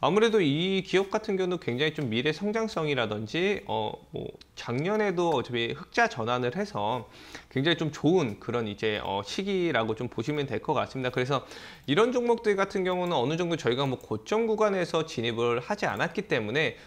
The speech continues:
충분히 우리가 조금만 참고 여유롭게 가지고 간다면은 매수가 위로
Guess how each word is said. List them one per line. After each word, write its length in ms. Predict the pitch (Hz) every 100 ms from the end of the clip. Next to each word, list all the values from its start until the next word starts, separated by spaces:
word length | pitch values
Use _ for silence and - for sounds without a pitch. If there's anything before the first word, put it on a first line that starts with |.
| -
충분히 540 | - 247 233 226 247 - -
우리가 500 | 120 135 139 190 -
조금만 580 | - - 135 214 214 202 208
참고 600 | - - 269 269 147 131
여유롭게 500 | 113 113 156 151 160
가지고 420 | 151 - 107 196 214
간다면은 600 | 180 147 135 110 147 131 - -
매수가 360 | 123 160 - 226
위로 460 | 127 131 143 123